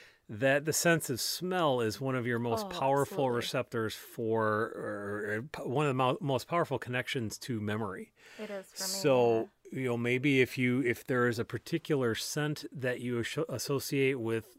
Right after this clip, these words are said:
Speaker 1: uh, good childhood memories, maybe you can get, um, not something I usually recommend with, with my, my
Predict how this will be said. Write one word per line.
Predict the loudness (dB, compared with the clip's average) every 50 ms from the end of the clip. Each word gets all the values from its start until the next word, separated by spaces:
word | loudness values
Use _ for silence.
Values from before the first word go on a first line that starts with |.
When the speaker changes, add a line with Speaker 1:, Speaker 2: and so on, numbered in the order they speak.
| _ -10 -8
Speaker 1:
uh, | -6 -4 -4
good | -2 -2 -2 -2
childhood | -2 -2 0 0 0 0 0 -2 -2 -2
memories, | -2 -4 -4 -6 -10 -12 -14 -12 -8
maybe | -6 -6 -4 -4 -4
you | -4 -4
can | -4 -4 -4 -2 0
get, | 2 2 2 2 0 -4 -10 -10 -6
um, | -2 0 2 2 0 0 -2 -6 -8 _ -14 -16 -14 -14 -14 -16 -18 -18 -20 -20 _ -12 -8
not | -6 -4 0 0 0 0 2
something | 0 0 0 2 2 4
I | 4
usually | 4 2 2 2 2 2
recommend | 2 2 0 0 -2 -2 0 0 0 0 0
with, | 0 0 -2 -2 -4 -10
with | -10 -4 -2 -2 -2 -2 -2 -4
my, | -4 -2 0 -2 -2 -2 -4 -6
my | -8 -6 -6 -4 -4 -4 -6